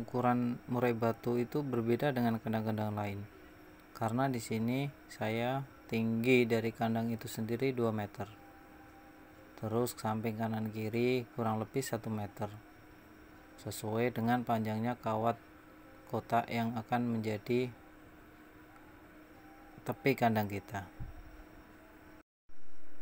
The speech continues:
Baik guys, kandang baru jadi satu, eh, rencana langsung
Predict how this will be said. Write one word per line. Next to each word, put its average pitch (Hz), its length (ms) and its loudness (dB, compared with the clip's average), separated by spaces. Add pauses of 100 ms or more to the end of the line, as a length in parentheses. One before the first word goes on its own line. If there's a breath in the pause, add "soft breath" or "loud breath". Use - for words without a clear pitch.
(2500)
Baik 123 320 4
guys, - 400 -2
kandang 120 400 10
baru 117 160 10
jadi 110 320 6
satu, 127 560 2 (320)
eh, 110 240 2
rencana 113 640 0
langsung 113 320 0